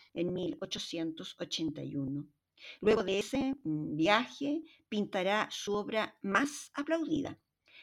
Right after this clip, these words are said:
La diosa Juno, obra que en mil ochocientos ochenta y nueve presentará en el Salón de París, recibiendo una mención honorífica. Madame Anselma también fue una gran artista decorativa.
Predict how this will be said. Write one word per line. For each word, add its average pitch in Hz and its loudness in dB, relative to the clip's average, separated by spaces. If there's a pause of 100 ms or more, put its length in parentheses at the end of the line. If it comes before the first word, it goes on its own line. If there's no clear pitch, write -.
(120)
La 147 0
diosa 196 -4
Juno, 151 0 (460)
obra 226 6
que - -2
en 165 0
mil - -4
ochocientos - -4
ochenta 311 2
y 147 0
nueve 226 2 (220)
presentará 214 2 (160)
en 233 4
el 226 2
Salón 180 0
de 175 0
París, - -2 (300)
recibiendo 208 -2
una 214 0
mención 175 -2
honorífica. - -4 (1040)
Madame 269 12
Anselma 262 4
también 202 0
fue 208 -8
una 180 -4
gran 190 -2
artista 202 -6
decorativa. 202 -2